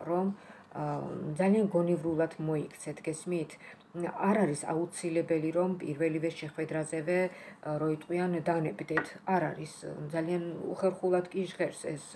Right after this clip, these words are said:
ჩემი მხრიდან. მაგრამ თუ თქვენ გინდათ, რომ შეინარჩუნოთ, თუ თქვენ გინდათ, რომ პატივისცემით განიმშვალოს პირველივე შეხვედრიდან, პირველივე საუბრიდან პარტნიორი, მამაკაცი,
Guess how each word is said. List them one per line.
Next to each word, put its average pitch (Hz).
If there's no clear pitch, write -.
ჩემი 170
მხრიდან. -
მაგრამ 160
თუ -
თქვენ 170
გინდათ, 156
რომ 156
შეინარჩუნოთ, 160
თუ -
თქვენ 226
გინდათ, 170
რომ 156
პატივისცემით 190
განიმშვალოს 175
პირველივე 185
შეხვედრიდან, 156
პირველივე 180
საუბრიდან 156
პარტნიორი, 160
მამაკაცი, 170